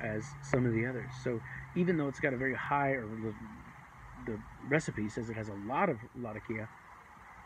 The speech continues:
I don't know whether having that much Latakia together kinda cancels it out, or if it just, but, or tempers it, or what, but,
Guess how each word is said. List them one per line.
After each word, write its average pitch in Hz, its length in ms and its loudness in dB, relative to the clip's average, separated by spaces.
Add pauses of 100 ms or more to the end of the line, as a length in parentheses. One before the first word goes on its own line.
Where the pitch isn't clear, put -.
(840)
I 139 60 4
don't 143 100 6
know 143 60 2
whether 127 160 2
having 139 400 4
that 139 180 6
much 135 180 -2
Latakia 131 400 2
together 139 500 0
kinda 135 160 0 (160)
cancels 135 360 -2
it 123 100 -2 (100)
out, 131 240 -2 (1200)
or 127 400 2
if 120 180 -2
it 127 140 0
just, 123 160 -4 (100)
but, 127 180 0
or 113 280 -2
tempers 190 340 4
it, 214 160 4
or 131 80 2
what, 147 220 0
but, 117 120 -4